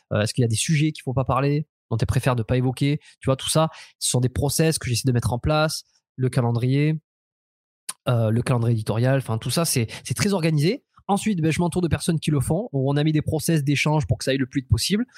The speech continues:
Euh, et voilà, hein, c'est, c'est vraiment ça, quoi. Et puis ensuite, j'essaie de compartimenter un peu ce que je fais.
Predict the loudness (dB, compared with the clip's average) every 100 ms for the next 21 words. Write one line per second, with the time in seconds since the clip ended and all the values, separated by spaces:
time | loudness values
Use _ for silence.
0 | -20 -20 -20 _ 0 2 2 2 0 0
1 | 0 -2 -2 -4 -6 -8 -12 -20 _ _
2 | _ _ _ -10 -4 -2 0 0 0 -2
3 | -4 -2 0 0 0 -2 -2 -4 -4 -2
4 | 0 0 2 0 0 0 2 0 0 -2
5 | 0 0 2 0 0 0 0 0 0